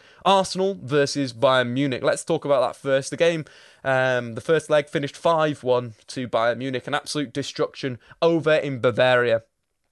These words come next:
A game where Arsenal had a little bit of a phase of play in that first half where they looked like they could get something out of it. They had,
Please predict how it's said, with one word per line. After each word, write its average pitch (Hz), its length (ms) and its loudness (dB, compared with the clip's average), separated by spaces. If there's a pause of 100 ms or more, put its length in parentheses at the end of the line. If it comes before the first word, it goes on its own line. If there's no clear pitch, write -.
(580)
A 185 60 -8
game 233 200 2
where 226 140 0
Arsenal 202 280 0
had 185 120 4
a - 20 6
little 180 160 4
bit 165 100 0
of 160 60 0
a 147 60 -6
phase 156 280 0
of 143 80 -2
play 156 200 4
in 151 80 2
that 127 120 -4
first 147 300 0
half 147 300 4
where 131 80 -2
they 135 60 2
looked 143 140 2
like 127 140 0
they 131 80 -2
could 127 160 -8
get 127 180 -2
something 131 280 -6
out 139 160 0
of 123 100 -6
it. 139 180 2 (240)
They 139 80 4
had, 131 200 0